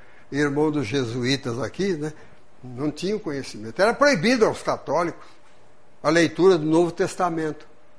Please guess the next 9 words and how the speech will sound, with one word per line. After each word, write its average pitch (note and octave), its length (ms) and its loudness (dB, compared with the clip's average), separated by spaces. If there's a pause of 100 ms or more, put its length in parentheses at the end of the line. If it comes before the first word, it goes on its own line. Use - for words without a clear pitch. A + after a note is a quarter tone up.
(420)
Eu A3 60 -2
estou C4 180 4
falando A3+ 480 4
isso, G#3+ 300 2
minhas D3+ 220 0
irmãs A#2 420 -6
e - 40 -12
meus G2 220 -12
irmãos. - 320 -14